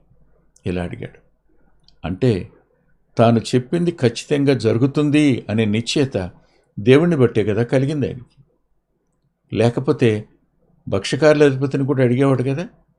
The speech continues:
కాదు, తాను ఏదైతే చెప్పాడో అది ఖచ్చితంగా నెరవేర్చే దేవుడని,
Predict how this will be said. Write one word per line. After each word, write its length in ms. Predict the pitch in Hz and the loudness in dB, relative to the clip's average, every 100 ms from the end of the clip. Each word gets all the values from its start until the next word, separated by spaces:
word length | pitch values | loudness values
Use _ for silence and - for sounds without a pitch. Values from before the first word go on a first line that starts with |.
| _ _ _ _ | _ _ _ _
కాదు, 360 | - 139 104 - _ _ _ _ _ | -2 -2 -4 -12 _ _ _ _ _
తాను 200 | 110 113 | 0 2
ఏదైతే 480 | 110 120 156 196 196 | 4 4 4 2 0
చెప్పాడో 680 | 180 139 127 143 104 101 - - _ - | -2 -2 2 2 2 -2 -6 -12 _ -10
అది 180 | - 101 | -4 -4
ఖచ్చితంగా 560 | - 127 131 160 175 165 | 2 0 0 -4 -2 2
నెరవేర్చే 560 | 120 117 139 - 180 | 2 4 2 2 2
దేవుడని, 680 | 135 131 127 113 98 113 - | 4 4 4 2 0 -4 -8